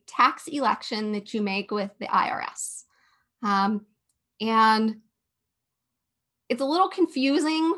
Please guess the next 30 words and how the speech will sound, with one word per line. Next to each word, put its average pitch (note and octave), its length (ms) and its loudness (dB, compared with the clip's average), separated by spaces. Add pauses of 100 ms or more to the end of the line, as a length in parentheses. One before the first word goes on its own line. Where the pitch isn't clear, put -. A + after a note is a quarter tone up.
(200)
for A#3+ 240 2
an A3+ 120 2
L A3+ 200 6
L A3+ 160 8
C A#3 240 -2
to C4 120 -4
get G3 220 -2
there, C4 360 2 (160)
but A3+ 200 -2
you A3+ 60 -8
can. G#3 560 0 (540)
Um, G#3 400 0
an A#3+ 100 2
L A#3+ 160 6
L A#3 160 8
C A#3+ 200 -4
first - 760 -2 (320)
would A3+ 680 2 (500)
elect A3 520 2
to B3 60 -6
be A3+ 140 -2
taxed G#3+ 380 2
as A3+ 80 -2
a A3+ 60 -2
corporation A3 680 -2
with A#3 120 -4
the A#3+ 120 2
I G#3+ 160 6
R A3+ 100 4
S. - 460 2